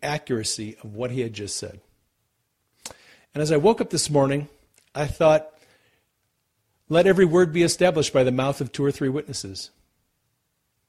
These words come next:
Right? That's what Jesus said. That was kind of the Hebrew tradition.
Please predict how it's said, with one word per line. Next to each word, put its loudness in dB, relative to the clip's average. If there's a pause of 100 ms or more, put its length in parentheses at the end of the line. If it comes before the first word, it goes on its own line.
(160)
Right? 0 (800)
That's -10
what -10
Jesus -4
said. -2 (260)
That -2
was -2
kind 0
of 2
the 2
Hebrew 2
tradition. 0